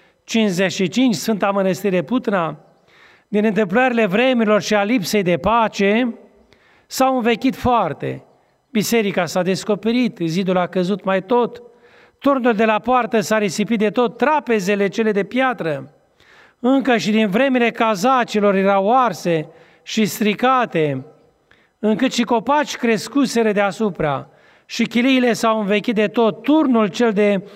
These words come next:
Pusădoarele era descoperit. În scurt, toate câte sunt de mănăstiri erau stricate, încât era un lucru de jale a vedea cineva la câtă stare rămăsese această sfântă mănăstire.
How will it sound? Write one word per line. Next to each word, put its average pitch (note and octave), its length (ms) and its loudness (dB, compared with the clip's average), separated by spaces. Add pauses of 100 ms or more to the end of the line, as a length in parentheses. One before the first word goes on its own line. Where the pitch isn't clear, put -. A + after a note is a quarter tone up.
(320)
Pusădoarele A#3+ 840 2
era A3+ 240 2
descoperit. F#3+ 680 -2
În C#4 160 2
scurt, A#3 540 -2 (640)
toate G#3+ 340 0
câte F#3 240 -2
sunt G#3 220 -2
de F#3 80 0
mănăstiri F3+ 460 0
erau G3+ 200 0
stricate, F3+ 800 -2 (340)
încât A3 280 -2
era A3+ 160 2
un A3 80 0
lucru A#3 260 0
de A3 140 0
jale G3 480 0
a E3 80 2
vedea E3 360 0
cineva E3 640 -2 (320)
la G#3 180 0
câtă A3+ 260 -2
stare G#3 600 0
rămăsese F3 540 -2
această E3+ 420 -2
sfântă D3+ 680 -8 (480)
mănăstire. D3 760 -2